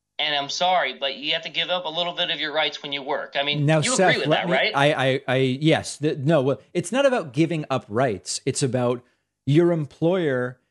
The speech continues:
Speaker 2: can use any legal means to determine whether they want you working there. And so, like, saying we don't allow black people to work here is not a legal means. Saying we believe
Speaker 1: Exact-, that's
Speaker 2: we,
Speaker 1: kinda what I meant. That's
Speaker 2: we
Speaker 1: what I meant.
Speaker 2: believe the off-the-clock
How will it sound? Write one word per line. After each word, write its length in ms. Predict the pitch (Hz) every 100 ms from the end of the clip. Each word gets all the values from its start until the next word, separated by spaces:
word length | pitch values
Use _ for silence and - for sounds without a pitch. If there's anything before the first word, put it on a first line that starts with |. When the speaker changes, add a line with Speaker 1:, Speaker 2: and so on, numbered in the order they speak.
| _
Speaker 2:
can 240 | - 156 139
use 260 | 147 135
any 260 | 147 156 147
legal 460 | 127 143 170 156 135
means 520 | 151 160 139 120 107
to 140 | 147
determine 540 | 120 110 143 131 127 120
whether 260 | 123 127
they 160 | 123 120
want 280 | 117 120 127
you 100 | 120
working 460 | 127 151 135 104
there. 260 | 90 82 85 143
And 160 | 135
so, 180 | - 131
like, 260 | 120 113 - _ -
saying 400 | - 165 156 135
we 100 | 139
don't 320 | 139 143 -
allow 300 | 131 123 120
black 400 | 107 123 156 -
people 260 | 143 120 113
to 100 | 120
work 260 | 107 107
here 360 | - 123 107 -
is 160 | 127 113
not 180 | 123 127
a 60 |
legal 420 | 120 127 160 139 113
means. 560 | 110 95 85 85 -
Saying 500 | - 165 147 143 135 - _
we 200 | 123 151
believe 320 | 151 160 147 156
Speaker 1:
Exact-, 240 | 151 - -
that's 160 | 233
Speaker 2:
we, 80 | 170
Speaker 1:
kinda 180 | 294 277
what 140 | 240
I 80 | 208
meant. 260 | 180 165 - -
That's 140 | 151
Speaker 2:
we 60 | 202
Speaker 1:
what 100 | 190
I 20 |
meant. 80 | 175
Speaker 2:
believe 340 | 185 190 147
the 200 | 143 156 -
off-the-clock 920 | 143 156 - 156 - 151 139 135